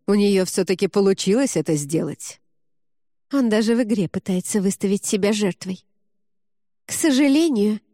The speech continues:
хитрый обманщик обвёл её вокруг пальца и вернул своё».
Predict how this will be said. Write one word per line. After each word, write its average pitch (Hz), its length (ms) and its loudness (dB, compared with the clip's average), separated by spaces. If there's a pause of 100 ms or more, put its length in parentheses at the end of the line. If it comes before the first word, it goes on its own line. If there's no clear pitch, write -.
(220)
хитрый 262 480 0
обманщик 247 680 -2 (280)
обвёл 277 480 2
её 254 340 2
вокруг 240 420 -2
пальца 349 400 -2
и 233 240 0
вернул 269 420 0
своё». 180 500 -2